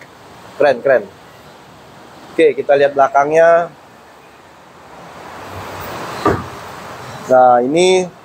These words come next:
<clears throat> seperti ini lampunya, karena saya nyalakan mesin. Ini ada singanya lagi. Oke, singa, singa Puzo, singa Peso. Ada tulisannya P U Geot.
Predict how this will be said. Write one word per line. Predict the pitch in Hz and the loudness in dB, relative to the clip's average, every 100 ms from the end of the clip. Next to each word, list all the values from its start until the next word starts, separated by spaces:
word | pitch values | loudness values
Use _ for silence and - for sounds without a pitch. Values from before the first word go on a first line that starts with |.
| - 175 135 | -16 -16 -16
<clears throat> | - - - - - | -20 -20 -20 -20 -20
seperti | 143 170 165 160 | -4 -2 2 2
ini | 180 208 185 - - - - | 2 0 -2 -12 -20 -20 0
lampunya, | 151 147 170 160 151 - | 0 2 0 2 2 2
karena | 147 156 156 156 156 - - | 2 4 6 4 2 -4 -6
saya | 160 156 | -2 2
nyalakan | 151 147 151 143 | 2 2 -2 -2
mesin. | - 196 196 - - - - - - - - 170 | 0 0 -2 -14 -20 -20 -20 -20 -20 -20 -6 -2
Ini | 180 190 | 2 2
ada | 175 170 160 - | 4 4 2 -4
singanya | - 220 208 196 196 | -4 0 2 2 4
lagi. | 196 175 151 - | 2 2 -2 -4
Oke, | 151 151 151 135 120 | -6 -2 0 2 0
singa, | 113 - 175 175 170 165 156 - - - - - - - - - | -4 -6 0 2 2 2 -2 -8 -20 -20 -20 -20 -20 -20 -20 -20
singa | - 165 185 180 | -10 0 0 2
Puzo, | 226 208 190 - - | 2 4 2 0 -6
singa | 143 160 | 0 2
Peso. | 185 170 156 101 | 2 2 0 0
Ada | 135 | -6
tulisannya | 160 175 190 196 - | -4 -4 2 0 0
P | 208 208 | 2 2
U | 208 | 4
Geot. | 180 214 190 | 4 4 4